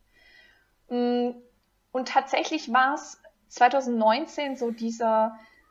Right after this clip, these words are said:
dieser, ich sag mal, immer lauter werdende Gedanke von, ja, also ich glaube,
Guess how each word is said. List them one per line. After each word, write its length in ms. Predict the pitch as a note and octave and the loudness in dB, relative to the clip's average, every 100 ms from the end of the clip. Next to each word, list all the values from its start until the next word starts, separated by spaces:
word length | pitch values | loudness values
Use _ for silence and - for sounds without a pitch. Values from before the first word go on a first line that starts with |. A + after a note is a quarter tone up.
| _ - | _ -4
dieser, 680 | A3+ A3 G#3+ G#3 G#3 G#3 G3 - - _ _ _ _ _ _ - | 2 6 6 6 4 0 -6 -20 -20 _ _ _ _ _ _ -16
ich 120 | - | 2
sag 200 | A#3+ B3 | 4 8
mal, 180 | B3 A3 | 8 8
immer 300 | C4 E4 D#4+ | 4 6 6
lauter 580 | B3 A3+ D4+ - C#4 A3+ | 6 6 6 4 2 4
werdende 440 | A3+ B3 B3 A3+ | 6 6 4 0
Gedanke 500 | A3+ A3+ G#3 C4 C4+ | -2 0 0 2 -2
von, 580 | B3+ - A#3 A3+ A3+ A3+ _ _ _ _ _ _ _ _ _ _ _ | -2 2 2 2 -2 -6 _ _ _ _ _ _ _ _ _ _ _
ja, 380 | - - C#4+ E4+ | -6 0 8 8
also 180 | A#3 A#3 | 8 4
ich 140 | A#3 - | -2 4
glaube, 480 | A3 C4+ D#4+ D#4+ | 8 8 10 6